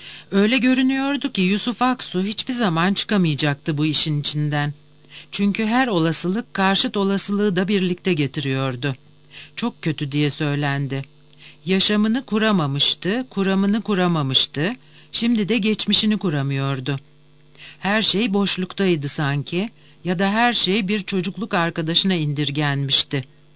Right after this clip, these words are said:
Onun çevresinde dönmüştü, her şeyini, babasını bile ondan almıştı. Kağıt üzerinde onun babasının oğlu olarak görünüyordu. Ama onun kardeşi olup olmadığını bilmiyordu. "Ya annem?" dedi.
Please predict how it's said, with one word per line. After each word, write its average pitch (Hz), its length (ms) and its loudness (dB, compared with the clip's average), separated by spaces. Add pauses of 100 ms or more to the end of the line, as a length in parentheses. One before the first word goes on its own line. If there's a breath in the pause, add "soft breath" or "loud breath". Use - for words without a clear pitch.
(320 loud breath)
Onun 208 340 2
çevresinde 180 720 0
dönmüştü, 143 720 -2 (320 loud breath)
her 196 260 0
şeyini, 170 560 0
babasını 196 500 0
bile 190 200 0
ondan 170 380 0
almıştı. 135 720 -2 (600 loud breath)
Kağıt 196 300 2
üzerinde 156 540 0
onun 196 420 0
babasının 180 500 2
oğlu 180 300 2
olarak 151 420 0
görünüyordu. 135 840 -2 (580 loud breath)
Ama 175 220 0
onun 190 280 2
kardeşi 185 540 0
olup 170 260 0
olmadığını 180 640 0
bilmiyordu. 131 760 -2 (1000 loud breath)
"Ya 165 200 4
annem?" 185 520 2
dedi. 143 360 -2